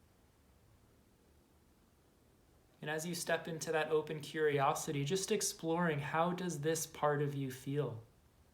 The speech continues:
How does your saboteur feel? Does it feel a lot of fear?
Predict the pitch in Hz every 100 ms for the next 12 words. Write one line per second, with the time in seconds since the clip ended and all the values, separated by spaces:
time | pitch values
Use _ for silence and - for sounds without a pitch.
0 | _ _ - 147 165 160 160 151 - 139
1 | 135 135 - 139 147 147 131 123 120 131
2 | 139 143 - 156 151 143 143 127 - 156
3 | 165 123 110